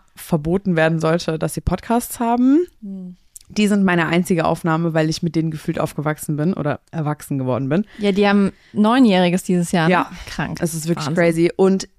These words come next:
Speaker 1: deren Podcast ist so signifikant lustiger geworden, seit, äh, Tommy Schmidt nach Berlin gezogen ist und die so gut wie jede Folge zusammen aufnehmen. Es ist wirklich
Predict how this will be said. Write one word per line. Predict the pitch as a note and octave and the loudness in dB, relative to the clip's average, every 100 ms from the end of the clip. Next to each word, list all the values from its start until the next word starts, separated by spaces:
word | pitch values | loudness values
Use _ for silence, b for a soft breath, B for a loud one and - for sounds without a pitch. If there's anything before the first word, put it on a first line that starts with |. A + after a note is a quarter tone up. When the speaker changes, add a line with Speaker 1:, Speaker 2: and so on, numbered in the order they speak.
| _ _ - | _ _ -4
Speaker 1:
deren | G#3+ A#3+ B3+ | 0 2 2
Podcast | A#3+ A3 - G3 F#3+ F#3+ - | 2 -2 -2 0 0 0 -4
ist | F3+ - | -6 -2
so | G3 G#3 | 0 0
signifikant | F3 E3 G#3+ A3 A3+ G3 G3 F#3 F3 | 0 0 2 4 4 2 0 0 0
lustiger | F3+ D#3+ D3+ | -2 0 0
geworden, | D3+ D3 D3 D#3 | 0 0 0 0
seit, | D3+ D3+ D3+ - - | -2 -4 -6 -8 -4
äh, | D#3+ D#3 | -2 0
Tommy | D#3 E3 E3 | -2 0 0
Schmidt | - D#3 | -2 -4
nach | D#3+ | -4
Berlin | - E3 F3 | -2 0 2
gezogen | E3 - C#3+ D3 | 0 -4 -4 -2
ist | D3+ D#3 | -4 -2
und | D#3+ | 0
die | D#3+ | 2
so | D#3+ | 2
gut | D#3 D#3+ | 0 -2
wie | E3 | 0
jede | D#3+ D3 | 0 0
Folge | - D3 C#3+ | -2 -2 -2
zusammen | - C3+ C3+ | -6 -6 -6
aufnehmen. | - - - - - | -8 -10 -8 -8 -8
Es | - | -8
ist | - | -4
wirklich | D#3+ D#3+ E3 - | -2 0 0 -2